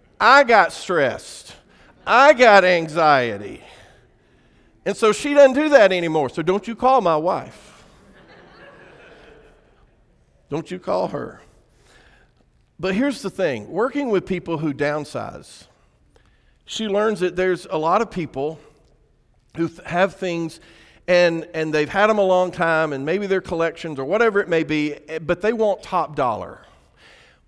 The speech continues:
But they're not worth anything on the market. And a lot of reasons is because they're sentimental to us. They have value to us.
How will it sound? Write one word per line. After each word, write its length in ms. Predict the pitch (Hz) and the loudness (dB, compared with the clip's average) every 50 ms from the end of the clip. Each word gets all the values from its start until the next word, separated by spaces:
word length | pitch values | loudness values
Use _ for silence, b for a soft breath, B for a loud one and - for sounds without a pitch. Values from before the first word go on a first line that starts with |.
| _ _ _ _ _ _ _ _ _ _ | _ _ _ _ _ _ _ _ _ _
But 160 | - 151 175 | -10 -8 -6
they're 140 | 165 165 165 | -4 -4 -2
not 240 | 165 175 170 147 151 | 0 -2 -2 -2 -4
worth 320 | 147 147 160 156 151 - | -6 -4 -4 -4 -4 -6
anything 500 | - 185 143 131 123 104 - 127 123 110 | -8 -10 -8 -8 -8 -10 -10 -10 -10 -8
on 160 | 107 104 101 98 | -8 -10 -10 -10
the 60 | 101 | -8
market. 500 | 101 101 92 90 _ - - - _ _ - _ _ _ _ _ _ _ _ _ _ _ _ _ _ _ _ _ _ _ _ _ _ _ _ _ _ _ _ _ _ _ _ _ _ b b b b b b b b b b b b _ _ _ _ _ _ _ _ _ _ _ _ _ - | -8 -10 -10 -12 _ -20 -20 -20 _ _ -20 _ _ _ _ _ _ _ _ _ _ _ _ _ _ _ _ _ _ _ _ _ _ _ _ _ _ _ _ _ _ _ _ _ _ b b b b b b b b b b b b _ _ _ _ _ _ _ _ _ _ _ _ _ -6
And 100 | - 165 | -4 -2
a 40 | 160 | 0
lot 260 | 156 156 170 196 220 | 2 4 4 4 4
of 80 | 240 226 | 4 2
reasons 460 | 208 185 185 180 160 165 175 160 139 | 0 -2 -4 -4 -6 -8 -8 -8 -6
is 140 | 156 160 143 | -8 -8 -8
because 380 | 127 151 156 - 185 156 127 117 | -8 -12 -10 -8 -8 -8 -8 -8
they're 100 | 139 127 | -12 -12
sentimental 680 | - - - 143 139 143 160 185 220 247 233 185 143 - | -10 -10 -8 -8 -8 -6 -2 0 2 2 2 0 -2 -6
to 220 | - - 117 107 | -8 -10 -10 -10
us. 240 | 98 - - - - | -10 -12 -14 -12 -6
They 180 | - 165 180 | -4 -2 -2
have 180 | 156 160 160 147 | -2 -2 -6 -6
value 720 | 127 117 117 156 156 180 185 190 196 175 170 180 180 175 | -8 -8 -8 -4 -2 0 2 2 0 -2 -4 -8 -10 -10
to 300 | 160 - - - 139 120 - - | -12 -12 -10 -10 -10 -10 -8 -6
us. 680 | 160 147 113 101 - - - - - - - - - | -6 -6 -6 -8 -12 -18 -20 -20 -20 -20 -20 -20 -20